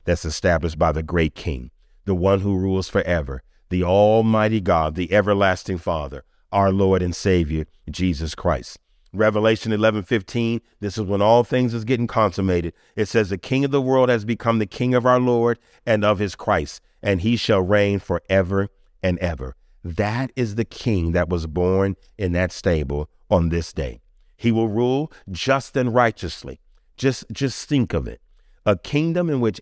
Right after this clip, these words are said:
everything is done honorably. A kingdom in which everything is done right. A kingdom when everything is done with integrity. No reason to ever question the decision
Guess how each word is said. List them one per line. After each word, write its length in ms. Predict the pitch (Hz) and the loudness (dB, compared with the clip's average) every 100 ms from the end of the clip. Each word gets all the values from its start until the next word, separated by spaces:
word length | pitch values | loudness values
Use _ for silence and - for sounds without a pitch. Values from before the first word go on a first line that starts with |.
| _ | _
everything 640 | 139 160 156 175 147 156 147 | -8 -6 -4 -4 -4 -4 -2
is 120 | 127 | -2
done 260 | 123 120 113 | 0 0 0
honorably. 600 | 98 95 82 73 65 58 _ _ _ _ _ - | 0 2 0 -2 -6 -12 _ _ _ _ _ -2
A 100 | 113 | -2
kingdom 560 | - - 156 160 165 | -2 -2 0 0 0
in 80 | 147 | 0
which 200 | 117 107 - | 0 -2 -2
everything 480 | 127 135 143 135 131 | -2 0 -2 0 -2
is 140 | 113 | -2
done 320 | 113 104 90 | 0 0 0
right. 400 | 82 85 71 - _ _ _ _ | -2 -4 -4 -12 _ _ _ _
A 120 | - 98 | -4 -4
kingdom 500 | - 156 156 156 147 | -2 -2 0 0 0
when 160 | 113 - | 0 0
everything 480 | 131 139 127 131 123 | -2 0 -2 0 0
is 120 | 104 | 0
done 200 | 117 110 | 0 2
with 160 | 107 101 | 0 -2
integrity. 640 | 92 - 90 71 65 64 _ _ _ _ - | -4 -2 -4 -4 -16 -18 _ _ _ _ -8
No 300 | 110 127 147 | 0 2 2
reason 420 | 131 143 120 120 | 2 2 2 -2
to 120 | 104 - - | -4 -8 -4
ever 320 | 147 165 151 | -2 0 -2
question 420 | 131 - 131 - 123 | -4 0 0 0 -4
the 80 | |
decision 560 | 110 107 - 120 95 90 | -2 -4 -2 -4 -2 -8